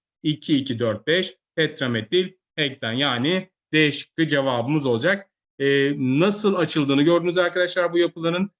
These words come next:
Çünkü bunlarda genelde zorlanıyorsunuz. Bir de, e, iki tane olasılık vardı. Aynı uzun zincirli, e, zincir vardı. Ama üzerinde dal yoğunluğu fazla olanı tercih edileceğini bu soruyla arkadaşlar bilmiyorsanız öğrenmiş oldunuz.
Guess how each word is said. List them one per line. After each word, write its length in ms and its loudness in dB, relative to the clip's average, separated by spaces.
Çünkü 180 -2
bunlarda 300 0
genelde 340 -2
zorlanıyorsunuz. 600 0
Bir 180 2
de, 260 -2
e, 140 -2
iki 260 -4
tane 300 0
olasılık 520 -2
vardı. 520 0
Aynı 540 2
uzun 380 -2
zincirli, 640 -4
e, 180 -2
zincir 380 -6
vardı. 540 -4
Ama 340 0
üzerinde 420 0
dal 220 2
yoğunluğu 300 0
fazla 360 0
olanı 180 -2
tercih 380 -2
edileceğini 600 -4
bu 80 -2
soruyla 540 0
arkadaşlar 560 -2
bilmiyorsanız 600 2
öğrenmiş 540 0
oldunuz. 520 -2